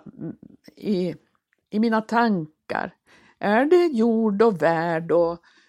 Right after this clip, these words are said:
skvaller och prat om allt möjligt? Eller talar jag om Jesus, om hans väldiga gärningar? Är det mitt stora intresse att höra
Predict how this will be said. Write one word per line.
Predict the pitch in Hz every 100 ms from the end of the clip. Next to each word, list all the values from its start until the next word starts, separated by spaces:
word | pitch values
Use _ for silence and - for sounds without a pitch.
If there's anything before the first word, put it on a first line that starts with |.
| _ _
skvaller | - - 208 202 196 190 185 190 190 180
och | 185 185 180 -
prat | 208 226 208 190 185 180 - -
om | 208 196
allt | 196 185 -
möjligt? | 202 196 175 170 175 -
Eller | 214 214 208 -
talar | - 202 226 208 175 190 240
jag | 180 160 -
om | 175
Jesus, | 170 190 185 143 - - - -
om | 180
hans | 175 180
väldiga | 165 214 214 180 175 180
gärningar? | 170 180 185 175 - 127 - - _ - -
Är | - 220
det | 240
mitt | 247 240 -
stora | - 262 262 202 196
intresse | 196 180 196 214 208 - - 175 180 - - -
att | - 180
höra | - 208 233 208 170 170 180